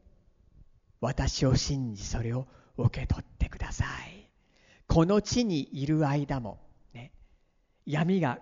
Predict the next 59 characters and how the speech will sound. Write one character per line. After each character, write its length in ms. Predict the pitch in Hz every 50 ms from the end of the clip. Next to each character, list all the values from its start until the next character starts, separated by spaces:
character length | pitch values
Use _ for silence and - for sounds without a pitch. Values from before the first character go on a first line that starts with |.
| -
こ 100 | - 160
れ 80 | 147 151
か 80 | 160
ら 60 | 151 139
大 200 | - 151 156 160
統 180 | - 175 165
領 100 | 165 165
選 240 | 147 - 156 143 127
ど 340 | - 151 160 175 185 196 196
う 60 | 196
な 100 | 170 147
っ 40 | 147
て 160 | - - 135
い 20 |
く 80 | - -
か 100 | - 123
分 80 | 113 113
か 140 | - 131
ん 60 | 120 110
な 120 | 104 95
い。 60 | 113 - _ -
ね。 260 | - 101 101 120 - _ _ _ _ _ _ _ _ _ -
闇 320 | 143 151 156 143 175 196
が 120 | 180 156 -
こ 100 | - 139
の 100 | 147 143
地 200 | - - 180 170
を 320 | 160 - - 131 135 143
覆 40 | 143
っ 40 | -
て 240 | - _ _ -
い 100 | 156 160
ま 140 | 160 160 170
す。 160 | - - - - - - - _ _ _
そ 220 | - - - 165 175
の 120 | 208 226
時 240 | - 247 247 - -
こ 140 | - 208 180
そ 180 | - 185 156 139
私 280 | 143 143 - 185 170
た 120 | - 170 151
ち 100 | - 147
が 100 | 143 123
本 340 | 110 156 196 240 247 262
当 200 | 247 - - 262
に 100 | 262 254
こ 100 | - 214
の 140 | 233 240 220 - - - - - - -
神 320 | - - 233 254 269 262
の 120 | 226 196 170
国 240 | - - 175 185 185
が 100 | 185 175
も 180 | 180 180 175
う 40 | 180
光 440 | - - - - - - 226 269 269
り 40 | 233
輝 400 | - 170 175 170 165 170 170 165
き、 180 | - 143 113 - _ _ _ _ _ _ _ _ _ -
ね、 260 | 127 123 127 135 -